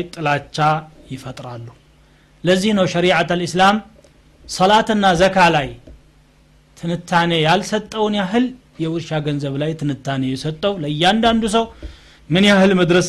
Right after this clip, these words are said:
እንደሚገባው ተናግሯል አላህ ሱብሓነሁ ወተዓላ በቁርአኑ ውርሻ ላይ ማለት ነው። እና ቶሎ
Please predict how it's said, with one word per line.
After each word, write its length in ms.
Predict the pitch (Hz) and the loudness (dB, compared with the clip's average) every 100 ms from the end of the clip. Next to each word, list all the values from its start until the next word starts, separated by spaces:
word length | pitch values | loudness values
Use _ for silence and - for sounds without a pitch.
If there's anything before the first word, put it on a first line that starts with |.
| - | 0
እንደሚገባው 1040 | 185 190 190 185 180 151 131 170 135 175 202 - - _ - - - - | 2 4 4 4 2 0 2 2 4 4 4 0 -14 _ -20 -20 -20 -12
ተናግሯል 520 | 156 156 135 127 131 | -6 -4 -6 -8 -10
አላህ 180 | 135 127 | -10 -12
ሱብሓነሁ 280 | 110 - 135 | -14 -10 -8
ወተዓላ 320 | 127 131 131 131 | -8 -8 -6 -6
በቁርአኑ 460 | 131 156 - 143 139 147 | -8 -10 -6 -4 -4 -4
ውርሻ 240 | 151 151 139 | -4 -4 -4
ላይ 160 | 143 156 | -2 -2
ማለት 200 | 135 135 | -2 -2
ነው። 80 | |
እና 120 | 160 233 | 0 2
ቶሎ 200 | 220 208 | 4 6